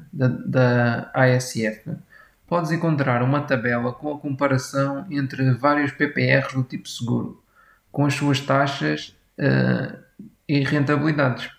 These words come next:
Eu vou deixar o link, eh, na descrição deste episódio.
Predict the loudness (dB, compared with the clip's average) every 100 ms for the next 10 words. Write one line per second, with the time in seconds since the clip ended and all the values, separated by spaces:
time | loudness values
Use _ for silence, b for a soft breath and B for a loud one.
0 | _ _ _ _ _ _ _ _ _ _
1 | _ b b b -4 0 2 2 2 4
2 | 4 2 0 0 -2 -2 0 2 4 4
3 | 2 2 0 2 0 0 -2 -12 -16 -12
4 | -12 -12